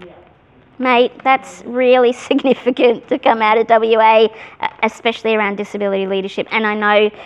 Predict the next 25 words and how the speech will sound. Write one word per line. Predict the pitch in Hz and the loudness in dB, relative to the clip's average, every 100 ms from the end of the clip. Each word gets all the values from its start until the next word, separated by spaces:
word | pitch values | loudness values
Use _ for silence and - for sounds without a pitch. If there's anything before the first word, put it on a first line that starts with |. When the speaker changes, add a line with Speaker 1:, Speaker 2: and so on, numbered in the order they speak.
| - | -8
Speaker 2:
there | - 208 | 0 0
was, | 208 226 | 0 -2
there's | 220 214 | -2 -2
lots | 220 220 - | 0 -2 -2
of | - | -18
support | 202 - 254 240 208 | -18 -8 -2 -2 -2
around | 208 208 | -8 -6
Julia, | 214 208 202 | -4 -4 -2
but | 202 - - 156 - - - - _ _ _ - | -2 -4 -8 -16 -20 -20 -20 -20 _ _ _ -12
yeah, | 117 175 _ _ _ _ | -8 -8 _ _ _ _
she's | - 214 196 - - | -16 -16 -16 -18 -8
going | 170 147 | -6 -6
great | 170 139 156 | -6 -6 -6
guns, | - 151 - | -8 -12 -12
which | - - | -18 -18
is | - | -20
so | - - 190 180 170 175 - _ - | -20 -12 -4 -2 -2 -8 -14 _ -8
deserved | 196 190 175 175 - | -6 -4 -4 -6 -10
and | - - 165 180 _ - | -14 -12 -14 -18 _ -18
what | - - - | -8 -8 -8
needs | 73 - - | -16 -16 -18
to | - | -16
be. | - - 185 _ _ _ _ _ _ - | -12 -12 -14 _ _ _ _ _ _ -8
Thank | 262 233 - | -8 -8 -12
you. | 220 | -18